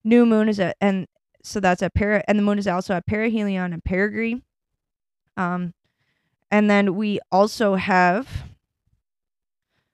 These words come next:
on the twenty-second, this is where it really starts heating up. Jupiter is at perihelion, so that's Jupiter closest to the sun. You're noticing that I use the perihelions as a measure of what's going to be happening in the universe, and that's because the planetary connection to the sun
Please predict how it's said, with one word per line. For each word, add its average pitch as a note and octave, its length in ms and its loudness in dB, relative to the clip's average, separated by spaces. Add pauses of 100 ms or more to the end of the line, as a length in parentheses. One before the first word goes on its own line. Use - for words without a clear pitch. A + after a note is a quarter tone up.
(180)
on A3+ 100 2
the A#3 80 2
twenty-second, G#3 600 -4
this A3+ 180 -4
is B3 100 -14
where A3 180 -2
it D#3+ 40 -2
really F#3+ 220 -8
starts F3 260 -8
heating F#3 240 -6
up. D#3 140 -12
Jupiter G#3+ 560 -2
is G3 120 -4
at F#3+ 140 0
perihelion, F#3+ 500 -6
so F#3+ 120 -14
that's F3 180 -6
Jupiter G#3 300 -8
closest G3 380 -8
to F#3+ 40 -10
the F#3+ 80 -8
sun. F3 240 -10
You're E3+ 120 -8
noticing A#3 460 -6
that A#3 140 2
I F#3+ 160 4
use F#3+ 320 -2
the F3+ 60 -18
perihelions F3+ 680 -8 (460)
as G3+ 180 4
a G#3 60 2
measure F#3 400 -4
of F3 160 -6
what's F3 260 -4
going F#3 200 -6
to F3+ 60 -14
be F3+ 100 -8
happening F3 360 -10
in F3 80 -14
the E3 60 -16
universe, E3+ 440 -10
and F#3+ 80 -14
that's E3+ 160 -12
because F#3 360 -4
the F#3+ 80 -10
planetary F#3+ 520 -4
connection F#3 440 -10
to F#3+ 100 -12
the F3 60 -12
sun E3+ 360 -12